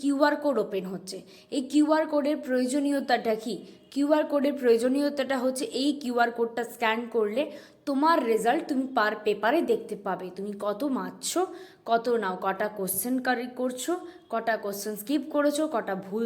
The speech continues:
দিয়েছো, কটা। কিন্তু এখানে একটা কথা উল্লেখ আমি করে দিই, এখানে যে ভুল দেখাচ্ছে না, এটা কিন্তু সম্পূর্ণ ইউনিভার্সিটি থেকে জেনারেট করা কোশ্চেন, যেখানে তুমি সঠিক অ্যান্সার দিলেও ভুল পাবে আর ভুল অ্যান্সার দিলেও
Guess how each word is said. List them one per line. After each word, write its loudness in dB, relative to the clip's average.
দিয়েছো, -2
কটা। 2
কিন্তু 0
এখানে -2
একটা -6
কথা 0
উল্লেখ -2
আমি -2
করে 0
দিই, 2
এখানে 2
যে 4
ভুল 4
দেখাচ্ছে -4
না, 2
এটা 0
কিন্তু 0
সম্পূর্ণ -2
ইউনিভার্সিটি -4
থেকে -2
জেনারেট 4
করা 6
কোশ্চেন, -6
যেখানে -2
তুমি -4
সঠিক -4
অ্যান্সার -2
দিলেও 4
ভুল 2
পাবে 4
আর 0
ভুল 0
অ্যান্সার 0
দিলেও 4